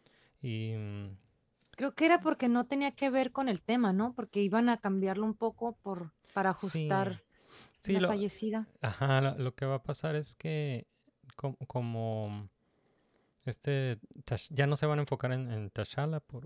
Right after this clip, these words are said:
Speaker 1: obvias razones,
Speaker 2: Ajá.
Speaker 1: se, se van a enfocar en otros personajes de, de ese mundo de, de Black Panther. Pero este personaje de, de Daniel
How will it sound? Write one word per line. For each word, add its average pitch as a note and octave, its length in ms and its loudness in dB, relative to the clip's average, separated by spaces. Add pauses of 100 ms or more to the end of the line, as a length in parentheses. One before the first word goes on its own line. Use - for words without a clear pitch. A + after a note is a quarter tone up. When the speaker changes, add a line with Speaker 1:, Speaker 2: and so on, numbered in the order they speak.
Speaker 1:
obvias A2+ 460 -6
razones, A2+ 320 0
Speaker 2:
Ajá. G#3+ 160 4
Speaker 1:
se, A2+ 340 -2
se - 120 -4
van A#2 120 2
a B2 40 0
enfocar A2+ 360 0
en A2+ 120 2
otros A2+ 240 0
personajes G2+ 640 -4
de, G2 320 -4
de G2+ 300 -6
ese A2+ 160 -4
mundo G#2 460 0
de, F#2+ 380 0
de A2 160 -6
Black G#2 280 2
Panther. C#3+ 500 -4 (680)
Pero C3 220 4
este D#3 220 2
personaje C#3+ 720 -2
de, G#2+ 520 -4 (120)
de A2 260 -6
Daniel A#2+ 380 -4